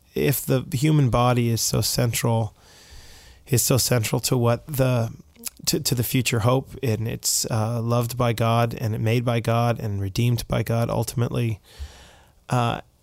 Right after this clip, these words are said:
a-, and, and you have the right conception of the Christian future, that there's a new heaven, a new earth that's gonna be physical, all that kind of stuff.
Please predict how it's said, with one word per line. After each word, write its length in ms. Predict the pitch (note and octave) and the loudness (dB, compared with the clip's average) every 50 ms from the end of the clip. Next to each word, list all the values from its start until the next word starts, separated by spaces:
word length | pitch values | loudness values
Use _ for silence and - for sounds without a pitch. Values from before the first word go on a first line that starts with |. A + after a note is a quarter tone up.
| _ _ _ _ _ _ _ _ - | _ _ _ _ _ _ _ _ -4
a-, 220 | E3 C#3+ C#3 - - | -2 -2 -2 0 0
and, 340 | C#3+ B2 A#2 A#2+ B2+ - - - | 0 2 2 0 -2 -4 -4 -2
and 220 | C#3+ B2+ A#2 A2+ | 0 2 4 4
you 80 | A#2 A2+ | 4 4
have 160 | B2 A#2+ A#2 | 4 4 2
the 80 | A#2+ | 2
right 260 | G#2+ A#2 A#2+ B2+ C3+ - | 4 4 4 2 0 0
conception 560 | - B2 A2+ - - C3 B2 - - B2 A#2+ | 0 -2 0 0 0 -2 -2 0 0 0 0
of 140 | A#2 G#2+ G#2+ | 0 0 -2
the 80 | A#2+ | -4
Christian 360 | - - B2+ A#2 - - A#2+ | -2 -2 -4 -2 -2 -2 -2
future, 440 | G#2+ - - C3 B2 - - B2+ A#2+ | -2 -2 -2 -2 -2 0 0 -2 -2
that 140 | A2 A#2+ G#2+ | -2 -2 -2
there's 180 | A2+ A2+ G2+ G#2+ | -2 -2 0 0
a 40 | |
new 120 | G#2 A2 A2+ | 0 0 2
heaven, 260 | G#2 A2 A#2 A2+ A2+ | 2 2 2 2 2
a 100 | G#2+ G#2 | 0 0
new 220 | G#2 A2 A2+ A#2+ | 0 0 -2 0
earth 240 | - A2+ A#2+ A#2 - | 0 0 0 0 -2
that's 220 | - A#2 A2+ - - | -4 -4 -6 -4 -4
gonna 160 | A#2+ A2 G#2+ | -2 -2 -2
be 100 | A2+ G#2+ | -2 -4
physical, 340 | - - A#2+ G#2+ A2 A2 B2+ | -2 -2 -2 -2 0 0 0
all 120 | D3+ D#3+ | 2 2
that 160 | E3+ D#3 C#3 | 2 2 2
kind 100 | - B2 A#2+ | 2 0 0
of 60 | G#2 | 0
stuff. 300 | - - A2+ A2 - | 0 0 -2 -2 -2